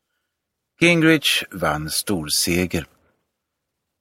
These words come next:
Mitt Romney låg bra till för att få bli republikanernas kandidat i presidentvalet i U S A i höst.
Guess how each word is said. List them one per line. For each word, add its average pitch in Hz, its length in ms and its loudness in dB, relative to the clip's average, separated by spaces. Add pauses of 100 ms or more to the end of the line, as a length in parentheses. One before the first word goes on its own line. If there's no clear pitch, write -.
(1000)
Mitt 170 240 2
Romney 156 440 4
låg 147 240 2
bra 90 300 2
till 95 440 -2
för 92 200 -2
att 82 220 -2
få 98 200 -4
bli 78 340 -4
republikanernas 90 1000 0
kandidat 90 840 0
i 90 180 0
presidentvalet 90 920 -2
i 82 40 0
U 78 100 -2
S - 160 -2
A 101 300 4
i - 100 -10
höst. - 460 -10